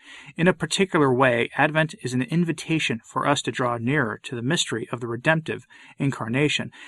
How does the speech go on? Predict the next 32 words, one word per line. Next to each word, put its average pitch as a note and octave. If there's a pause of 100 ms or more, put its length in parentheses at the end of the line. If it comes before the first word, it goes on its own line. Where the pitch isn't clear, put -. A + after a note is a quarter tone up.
the D#3
incomparable D3+
mystery A#2+
by A#2
which B2
God C3+
the D3
Son A#2+
took -
our C#3
human G3+
nature B2 (120)
to B2+
save E3+
us A2+
from A#2
sin B2
and A2
death A#2+
by A2+
his G#2+
passion, C3+ (320)
death, B2+ (140)
resurrection, B2 (120)
and A#2+
ascension, B2 (520)
and E3+
to F#3
remain F3
with B2+
us A2
always C3